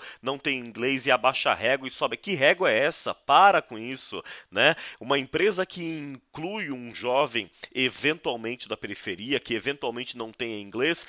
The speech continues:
não tá fazendo caridade. Ele não tem o inglês, mas o que é que ele tem em termos de transformação, de coisas bacanas pra trazer pra aquela organização?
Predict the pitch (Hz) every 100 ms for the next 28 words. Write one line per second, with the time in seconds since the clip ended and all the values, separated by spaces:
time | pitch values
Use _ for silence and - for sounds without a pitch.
0 | - - 233 240 220 196 190 - 185 131
1 | 110 131 170 143 78 - - - 151 226
2 | 196 - 180 185 143 113 135 185 196 175
3 | 180 202 214 - 202 185 _ - 160 175
4 | 123 - - 113 117 135 135 127 131 127
5 | 120 - 123 113 - - - 139 131 110
6 | - 123 113 98 95 - 160 160 135 120
7 | 120 113 92 107 117 - - - 113 -
8 | 127 117 110 113 113 120 117 113 - -
9 | 85